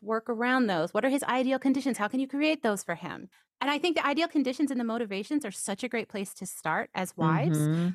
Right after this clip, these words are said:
Speaker 1: because you know you can create the ideal conditions, and you know that you can change your vocabulary to fit his
Speaker 2: Right.
Speaker 1: motivations. You
Speaker 2: Right.
Speaker 1: can't always avoid his triggers for him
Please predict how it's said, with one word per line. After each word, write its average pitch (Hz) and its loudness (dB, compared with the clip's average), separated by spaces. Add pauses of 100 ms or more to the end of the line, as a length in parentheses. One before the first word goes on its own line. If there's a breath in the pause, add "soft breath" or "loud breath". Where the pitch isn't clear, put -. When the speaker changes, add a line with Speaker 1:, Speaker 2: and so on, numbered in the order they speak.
Speaker 1:
because 247 2
you 247 4
know 226 4
you 294 2
can 285 2
create 220 -2
the 220 0
ideal 208 0
conditions, 220 -2
and - -2
you 196 0
know 196 2
that 214 0
you 202 -4
can 196 -4
change 226 0
your 196 2
vocabulary 196 -2
to 185 -8
fit - -4
his 175 -8
Speaker 2:
Right. 165 -4
Speaker 1:
motivations. - 0 (340 soft breath)
You 208 0
Speaker 2:
Right. 202 4
Speaker 1:
can't - 2
always 269 0
avoid 226 -2
his 220 -4
triggers 185 -8
for 139 -8
him 165 -12